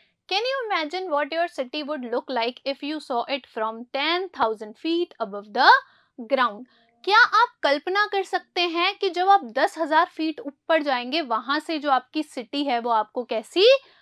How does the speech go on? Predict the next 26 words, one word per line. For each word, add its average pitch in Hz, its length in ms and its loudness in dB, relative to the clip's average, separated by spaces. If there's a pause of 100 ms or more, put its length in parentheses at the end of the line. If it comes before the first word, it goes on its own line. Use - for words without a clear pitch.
(340)
दिखेगी? 277 640 -2 (320)
हार्ड 311 260 4
वर्ड 381 160 -2
देखेंगे, 381 400 -2 (380)
इमेजिन। 269 520 0
इमेजिन 277 480 -2
यानी 294 320 -2
कल्पना 269 540 0 (640)
करना। 240 460 -2 (1400)
Neatly 453 640 2 (140)
planned 294 400 -2 (220)
and 381 280 0
perfect 294 500 -2
in 262 200 -8
proportion, 277 640 -2 (600)
like 294 320 4
a 262 180 -4
geometric 269 920 -4
design, 233 420 -2 (120)
it 277 140 -6
would 262 180 -8 (280)
strike 359 440 4
you 285 140 -4 (120)
as 269 140 2 (120)
something 247 400 -8
very 220 340 0